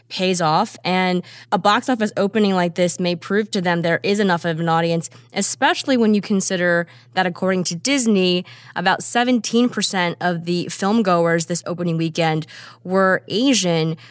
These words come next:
which means that largely this movie has transcended beyond just the origins,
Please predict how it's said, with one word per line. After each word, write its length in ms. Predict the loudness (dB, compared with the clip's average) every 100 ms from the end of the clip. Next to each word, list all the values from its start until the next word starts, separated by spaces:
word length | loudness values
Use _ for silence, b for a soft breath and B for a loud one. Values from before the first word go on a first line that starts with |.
| B
which 200 | -4 -2
means 320 | 0 0 0 2
that 240 | 2 2
largely 680 | 2 2 2 -2 0 2 2
this 260 | 0 -2 0
movie 220 | -2 -2
has 260 | -2 -2
transcended 880 | -2 -2 0 0 0 0 2 2 0
beyond 640 | -2 2 2 2 0 -2 -2
just 380 | 0 0 -2 -6
the 100 | -2
origins, 840 | 2 2 2 0 0 0 -2